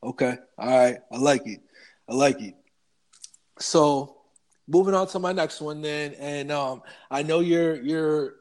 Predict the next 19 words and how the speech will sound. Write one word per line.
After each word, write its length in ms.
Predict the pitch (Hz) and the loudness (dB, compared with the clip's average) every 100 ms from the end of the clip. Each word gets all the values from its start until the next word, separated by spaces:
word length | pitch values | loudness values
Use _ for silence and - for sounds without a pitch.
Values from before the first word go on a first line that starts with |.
| _ | _
pretty 240 | - 170 151 | -2 0 4
active 500 | 156 156 160 156 139 | 2 2 0 0 0
on, 140 | 143 | -4
like, 220 | 143 131 | -6 -8
Instagram 920 | 147 156 - 160 143 143 139 139 131 | -12 -10 -6 -4 -2 -2 -2 -2 -4
and 140 | 127 123 | -8 -6
YouTube 760 | 151 143 147 147 143 143 131 | -4 -2 2 4 4 0 -2
and, 140 | 131 123 - | -8 -10 -6
um, 440 | 127 127 123 117 - | -4 -2 -6 -12 -12
you 100 | 135 | -8
know, 100 | 135 | -2
you 240 | 131 135 - - - | 2 0 0 -12 0
follow, 640 | - 170 170 165 156 143 - - | 6 6 6 2 -2 -4 -10 -4
uh, 60 | |
a 220 | 147 139 135 | 0 0 0
lot 240 | 151 151 | 0 0
of 140 | 139 - | -2 -8
kinda, 240 | 160 147 | -8 -8
like, 260 | 139 135 | -8 -8